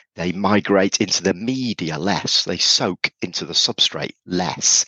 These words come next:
So, you know, suddenly that might change your process. Maybe you don't need a primer in, where in an application you previously did.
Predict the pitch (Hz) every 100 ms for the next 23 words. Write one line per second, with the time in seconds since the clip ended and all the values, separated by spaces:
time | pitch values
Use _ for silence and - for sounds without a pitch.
0 | - - - - 85 80 80 85 _ -
1 | - _ _ 80 78 - 101 - 82 80
2 | 80 78 85 80 82 _ _ _ _ 95
3 | 90 87 - - 90 82 - - 196 208
4 | 104 - 107 101 101 101 123 110 - 110
5 | 113 - - 117 113 123 131 104 131 -
6 | - - 87 95 90 87 85 82 87 92
7 | - 87 - 90 - - - 92 - 92
8 | 82 - 98 156